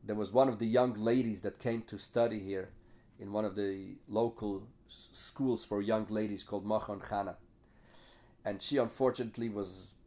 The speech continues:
in India by the gurus over there, uh, all kinds of stuff. And Baruch Hashem, she came back. And one of the teachers asked her, "Tell me,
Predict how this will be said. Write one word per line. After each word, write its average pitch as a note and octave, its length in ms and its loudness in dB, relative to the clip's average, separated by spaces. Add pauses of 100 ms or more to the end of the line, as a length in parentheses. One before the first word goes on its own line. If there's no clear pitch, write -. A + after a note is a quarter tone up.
(560)
in C#3+ 320 -6
India B2 440 2
by G#2 180 2
the G2 160 -4
gurus A#2 720 2
over G#2 200 -4
there, G#2 720 -2
uh, D3 60 0
all E3+ 180 6
kinds B2 280 0
of G2 80 -6
stuff. A2+ 320 2 (240)
And G2 200 -8
Baruch D#3+ 240 4
Hashem, B2+ 340 -2
she - 120 -10
came A2+ 320 -8
back. G2+ 340 -2 (840)
And G2 160 -8
one D3 180 4
of C#3+ 100 2
the A2 60 -4
teachers A2 640 -6
asked D#3+ 360 -4
her, F#2 220 -14 (520)
"Tell F3 200 -2
me, - 160 -8